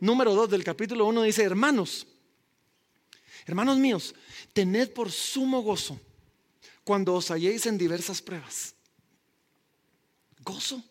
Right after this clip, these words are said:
<laughs> prueba. Miren lo que dice después, dice:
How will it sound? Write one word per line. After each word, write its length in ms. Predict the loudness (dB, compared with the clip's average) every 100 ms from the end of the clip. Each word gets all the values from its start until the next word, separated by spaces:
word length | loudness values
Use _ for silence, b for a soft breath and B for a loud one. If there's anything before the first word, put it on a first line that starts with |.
| _ -10
<laughs> 280 | -10 -10 -12
prueba. 380 | -8 -6 -8 -12 b b b b b b b _
Miren 160 | -2 -2
lo 80 | -2
que 80 |
dice 140 | -2 -2
después, 300 | -4 -6 -4
dice: 240 | -6 -6